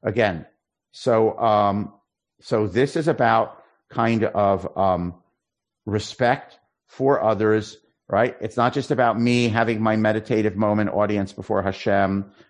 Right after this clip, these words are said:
Um, it's everyone else is doing the same thing too. And so anything that I might do which will distract their kavanah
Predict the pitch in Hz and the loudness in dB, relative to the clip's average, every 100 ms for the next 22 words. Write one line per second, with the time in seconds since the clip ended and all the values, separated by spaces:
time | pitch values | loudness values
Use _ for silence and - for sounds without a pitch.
0 | _ 95 95 90 90 - _ _ 104 101 | _ -2 0 0 -4 -10 _ _ -2 0
1 | 98 - - 107 110 123 127 117 117 107 | -2 -12 -12 -4 0 2 2 0 -2 -2
2 | 117 110 104 117 107 104 110 98 92 - | -2 0 -2 -2 -2 -2 -2 -2 -4 -2
3 | 95 90 95 - _ - 104 - 110 101 | -2 0 -4 -10 _ -6 -4 0 0 0
4 | - - - 135 160 165 143 131 - 120 | -4 -16 -2 0 0 0 0 -2 0 2
5 | 143 131 123 123 120 104 104 101 95 101 | 2 2 0 -2 0 0 -2 -4 -6 -8
6 | - - 123 135 - - - 92 113 117 | -8 0 2 2 -2 -20 -16 -2 2 2
7 | 120 120 - 101 95 90 104 101 87 90 | 2 -2 -4 -2 0 0 2 2 2 2
8 | 143 | 0